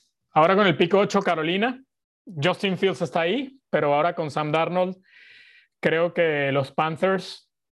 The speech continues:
pues, a terminar de darle armas, más armas, a Sam Darnold, Jalen Waddle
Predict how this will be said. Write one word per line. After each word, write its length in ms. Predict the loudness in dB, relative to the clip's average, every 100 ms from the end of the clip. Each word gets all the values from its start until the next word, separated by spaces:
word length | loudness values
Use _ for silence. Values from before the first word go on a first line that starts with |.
| _ _
pues, 520 | 0 0 0 -10 -20 _ _ _ _ _ _ _ _ _ _ _ _ _ _
a 140 | -2 2
terminar 380 | 2 2 0 2
de 80 |
darle 360 | 2 2 2 2
armas, 760 | 0 -2 -4 -6 -12 -20 _ _ _ _ _ _ _ _ _ -4
más 280 | -2 0 0
armas, 640 | 0 0 -4 -6 -14 _ _ _
a 120 | -2
Sam 220 | 0 2
Darnold, 500 | 4 4 4 4 0 _ _ _ _ _ _ _ _ -20 _ 0
Jalen 300 | 4 4 6
Waddle 360 | 6 4 2